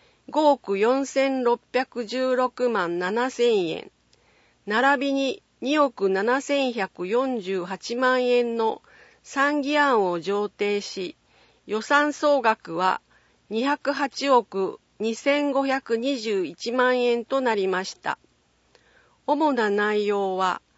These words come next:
小学校キュービクル更新等付帯工事費五千五十三万九千円増、双方小学校駐車場拡張事業費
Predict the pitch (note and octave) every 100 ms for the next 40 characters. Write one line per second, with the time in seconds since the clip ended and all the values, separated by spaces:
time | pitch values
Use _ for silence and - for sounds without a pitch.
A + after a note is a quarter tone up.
0 | _ _ _ - D4+ D4+ C#4+ C#4+ C4+ -
1 | - E3 D#3+ - C4+ C#4 B3+ C4+ - B3+
2 | B3+ - _ _ C#4 C4+ C4 C4 C4 B3+
3 | A#3+ B3 A3+ D3+ - _ _ _ - -
4 | C#4 D4 C4 C#4 C4+ B3 A#3+ - - -
5 | _ _ _ _ _ G3+ A3+ C#4+ D4 C#4+
6 | A#3+ A3+ G#3 C4+ C4 D4 C#4 B3+ F#3+ D#3
7 | - _ _ - C#4 C#4+ C4+ C#4+ D4 C#4
8 | A3+ F#3+ F3 D#3+ G3+ E3 - _ _ _
9 | _ _ _ _ - D4 D4 D4 D4 C#4
10 | C#4 C#4+ C#4+ C#4 B3+ C4+ - _ F3+ E3
11 | D3+ - _ _ - C#4 C#4+ C#4 C4+ G#3+
12 | B3 A#3 A#3 - - - - - C#4 C4+
13 | C4+ A#3 A3 C4 G#3+ - E3 -